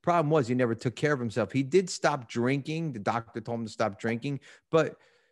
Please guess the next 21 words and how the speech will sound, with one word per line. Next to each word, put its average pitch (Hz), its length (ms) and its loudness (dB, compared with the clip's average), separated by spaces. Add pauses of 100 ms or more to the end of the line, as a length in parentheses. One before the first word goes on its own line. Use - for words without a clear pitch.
(180)
you 185 140 -2
know, 165 160 4
you 165 220 2
know 156 180 4
as 127 120 2
well 127 180 4
as 117 100 2
I 127 160 2
know, 107 160 0
John, 101 320 -4
if 90 160 -12
we 110 220 0
can 135 120 -4
stop 107 320 -2
drinking, 120 380 -2
but 101 100 -2
if, 101 360 -4 (120)
if 110 280 -8
we 117 200 0
keep 120 360 -6
those, 110 420 0